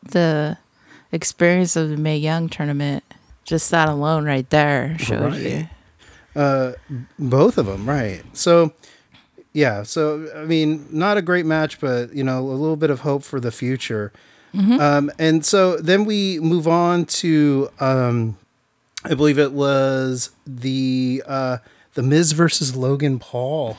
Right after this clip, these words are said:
Speaker 1: <laughs> Was that next?
Speaker 2: match. Yeah.
Speaker 1: <laughs> Now that I had low expectations for.
Speaker 2: Yeah.
Speaker 1: And I was pleasantly surprised. <laughs>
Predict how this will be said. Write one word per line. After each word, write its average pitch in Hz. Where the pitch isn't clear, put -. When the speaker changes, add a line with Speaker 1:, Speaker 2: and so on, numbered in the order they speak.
Speaker 1:
<laughs> -
Was 226
that 240
next? 285
Speaker 2:
match. 160
Yeah. 269
Speaker 1:
<laughs> -
Now 190
that 196
I 170
had 190
low 170
expectations 180
for. -
Speaker 2:
Yeah. 139
Speaker 1:
And 147
I 208
was 220
pleasantly 175
surprised. 320
<laughs> -